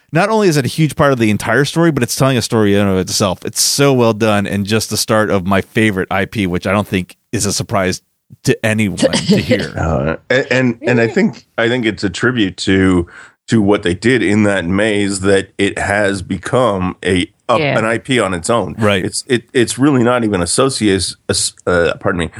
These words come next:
Speaker 2: associated with Terra Quintus anymore. It's
Speaker 1: No.
Speaker 2: just
Speaker 1: Yep.
Speaker 2: the
Speaker 3: No, it's
Speaker 2: body
Speaker 3: just
Speaker 2: collectors.
Speaker 3: Yeah.
Speaker 1: Yeah. Yep. It's th-, they're, they were born of this, but then they, as the story evolves, which we'll get into, there's a reason they show up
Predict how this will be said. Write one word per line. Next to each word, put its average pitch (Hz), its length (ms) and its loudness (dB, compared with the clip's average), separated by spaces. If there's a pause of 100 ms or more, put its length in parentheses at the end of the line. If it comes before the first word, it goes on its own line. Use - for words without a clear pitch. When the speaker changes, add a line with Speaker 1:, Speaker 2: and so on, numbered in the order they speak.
Speaker 2:
associated 101 640 0
with 85 220 0
Terra 90 180 0
Quintus 85 400 -4
anymore. 87 400 2
It's 104 160 2
Speaker 1:
No. 113 280 0
Speaker 2:
just 107 260 0
Speaker 1:
Yep. 113 100 0
Speaker 2:
the - 40 -6 (100)
Speaker 3:
No, - 60 2
it's 180 100 0
Speaker 2:
body 98 160 0
Speaker 3:
just 90 100 -6
Speaker 2:
collectors. - 640 -4
Speaker 3:
Yeah. 175 160 0
Speaker 1:
Yeah. 151 180 -2 (260)
Yep. - 220 -2 (300)
It's - 300 0
th-, 160 240 -2
they're, 147 320 2
they 131 220 2
were 131 100 4
born 151 380 2
of 160 160 0
this, 135 320 2
but 117 180 -2
then 120 240 2
they, 107 380 2 (180)
as 117 240 0
the 113 80 0
story 107 440 2
evolves, 107 440 2
which 104 160 -2
we'll 98 140 0
get 98 200 2
into, 95 440 2
there's 87 260 0
a 87 60 -2
reason 87 420 0
they 87 120 2
show 92 240 0
up 85 120 -2